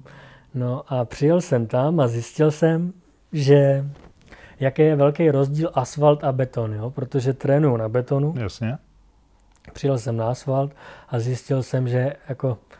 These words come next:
Speaker 1: spoustu triků jako neumím najednou, jo, protože ono se to chová jinak, jo, ta motorka.
Speaker 2: Ten asfalt je klus-, klustší, ne?
Speaker 1: Klustší, jo, takže v některých věcech je to rychlejší, jakože se ta motorka třeba rychleji stočí a tak, jo.
Speaker 2: Mhm.
Speaker 1: Takže já z toho svýho betonu, jezdil jsem rok na betonu,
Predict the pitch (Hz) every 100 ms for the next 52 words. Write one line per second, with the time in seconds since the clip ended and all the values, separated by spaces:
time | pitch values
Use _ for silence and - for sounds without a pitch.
0 | - - - _ - - 147 143 - 143
1 | 127 135 - 143 139 131 147 143 156 180
2 | 127 117 120 120 117 110 110 120 - 123
3 | 135 131 127 127 - 123 135 - 131 127
4 | 127 120 101 120 117 127 117 113 120 -
5 | 117 110 - 123 113 104 110 - - -
6 | 104 98 - 131 127 143 156 151 - 110
7 | 117 131 131 127 135 127 123 131 139 131
8 | 120 131 139 135 120 113 110 139 135 135
9 | - 143 139 127 123 123 - 120 123 120
10 | 123 120 117 127 120 - 127 123 - 117
11 | - 127 120 - 120 117 120 117 92 104
12 | 147 - 120 120 127 120 - 135 135 -
13 | 143 127 117 117 143 139 147 143 123 127
14 | 131 - 135 131 123 123 120 123 131 135
15 | 135